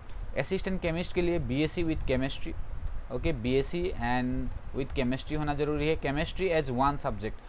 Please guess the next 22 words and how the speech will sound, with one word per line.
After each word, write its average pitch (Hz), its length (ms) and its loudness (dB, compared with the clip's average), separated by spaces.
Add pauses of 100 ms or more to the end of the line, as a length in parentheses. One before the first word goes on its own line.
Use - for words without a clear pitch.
(240)
आपका 147 260 2
graduation 127 480 0
में, 151 200 -2
that 131 180 0
means 135 140 -2
बीएससी 127 440 0
में 151 240 -2 (280)
एक 147 140 0
subject 135 360 0
अगर 131 160 2
chemistry 127 460 0
आपने 127 200 2
लेके 120 280 0
पढ़ा 123 280 2
है 139 200 0
तो 120 80 -2
आप 107 220 0
इसको 107 200 -6
apply 110 280 0
कर 135 140 2
सकते 139 300 -2
हो। 151 100 -2